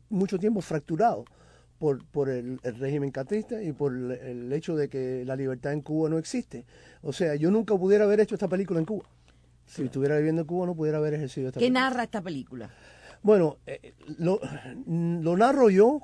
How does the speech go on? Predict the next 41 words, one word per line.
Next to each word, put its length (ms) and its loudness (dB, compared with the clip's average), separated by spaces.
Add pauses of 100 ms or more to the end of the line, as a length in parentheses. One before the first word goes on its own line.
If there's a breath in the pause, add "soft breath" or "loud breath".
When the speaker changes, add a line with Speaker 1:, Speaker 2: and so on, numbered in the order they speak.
(140)
Speaker 1:
como 340 2
el, 240 2 (220)
como 200 2
la, 120 4
como 300 0
la 80 2
Speaker 2:
El 40 -2
Speaker 1:
persona 320 6
que, 60 4
Speaker 2:
principal. 240 2 (220 loud breath)
Speaker 1:
como 180 6
la 100 8
persona 320 4
que, 380 0
que 160 0
lleva 260 10
a 60 10
la 60 8
audiencia 640 2 (140)
Speaker 2:
El 140 -2
hilo 180 6
conductor 500 2
Speaker 1:
el 100 6
Speaker 2:
de 40 6
la 60 10
Speaker 1:
hilo 100 8
Speaker 2:
historia. 300 4
Speaker 1:
conductor 240 -2
de 80 -4
la 60 -2
historia. 340 -10
Speaker 2:
Ajá. 280 -10
Speaker 1:
Pero, 420 2 (580)
pero 200 0
en 100 -2
sí 500 -4 (120)
lo 220 2
van 160 4
narrando 380 4
los 100 2
personajes. 560 -2